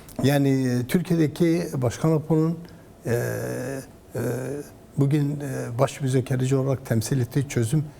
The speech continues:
e, süreci, bu sürecin, e, e, etkilenmemesi için, olumsuz yönde etkilenmemesi için başta da bu çözüm sürecine yönelik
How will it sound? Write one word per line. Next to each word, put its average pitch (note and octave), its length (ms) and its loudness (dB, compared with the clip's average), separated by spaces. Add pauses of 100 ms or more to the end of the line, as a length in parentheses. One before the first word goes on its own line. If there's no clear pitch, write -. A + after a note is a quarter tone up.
(220)
e, G#2 120 0
süreci, G#2 540 0
bu F#3 100 6
sürecin, B2 540 0 (560)
e, - 60 -4
e, G#2 120 0 (1120)
etkilenmemesi C#3+ 880 2
için, A2 240 -6
olumsuz A#2+ 420 2
yönde A2+ 240 2
etkilenmemesi A2 760 0
için G#3+ 360 0 (400)
başta - 440 0
da G3 240 2 (460)
bu C#3+ 100 2
çözüm C#3 320 0
sürecine A2+ 480 2
yönelik C3 480 2